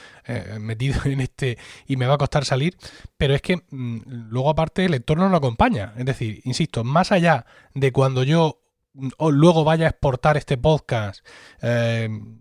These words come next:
por encima de los treinta minutos, con tres, cuatro pistas, etcétera, más allá de eso no le veo, eh, no le veo problema en mi día a día con un MacBook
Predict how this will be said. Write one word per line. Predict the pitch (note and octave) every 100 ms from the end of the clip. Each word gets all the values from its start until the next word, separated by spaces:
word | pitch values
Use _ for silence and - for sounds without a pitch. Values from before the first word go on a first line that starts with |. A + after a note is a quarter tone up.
| -
por | B2
encima | A#2+ D3+ D#3
de |
los | C#3
treinta | - C3+ C#3+
minutos, | C3 C3 C#3+ B2+ A#2 -
con | B2 A2+
tres, | D3 D3+
cuatro | - D3 C#3+ B2+
pistas, | D3+ - C#3 C3
etcétera, | - D3+ F3+ D3+
más | C#3 E3 F#3
allá | G#3+ G3
de | F3
eso | F3+ - G#3+ E3+
no | D3 D#3
le | F3+ F3
veo, | E3 E3+ F3+ - - - _
eh, | - A#2+ A2 A2 G#2+
no | C3+
le | D3+
veo | D3+ E3 E3 A#2 A#2+ -
problema | A#2+ B2+ D#3+ E3+
en | D#3
mi | A#2+
día | C3 D3
a |
día | D3 F3
con | D#3+ B2+
un | D3 D3
MacBook | D3 D#3+ D3+ F#3 -